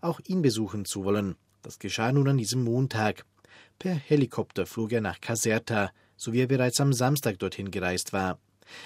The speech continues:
In der süditalienischen Stadt traf er zuerst die Mitglieder der evangelikalen Gemeinde.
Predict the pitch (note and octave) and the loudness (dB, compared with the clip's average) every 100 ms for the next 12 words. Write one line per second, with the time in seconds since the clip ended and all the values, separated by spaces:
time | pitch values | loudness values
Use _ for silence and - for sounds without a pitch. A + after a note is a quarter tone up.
0 | - E3 D#3 C#3+ - F#3+ G3 D#3+ D#3+ D#3+ | -2 4 10 10 8 -2 -4 0 2 2
1 | D3+ C#3+ C3 - B2 - - A2 A2 C3 | 2 0 -2 0 -2 -4 -8 -6 -2 -2
2 | A#2+ A#2+ A#2+ - C#3 D#3+ - A#2 G#2+ G2 | -2 -2 -2 0 0 0 -2 -2 0 0
3 | F#2+ F#2+ G2 G2+ G#2 G2 F#2+ G#2+ A#2 A2 | -2 -4 -6 -8 -6 -6 -4 -4 -2 -2
4 | G#2 A#2 G#2+ | 0 2 2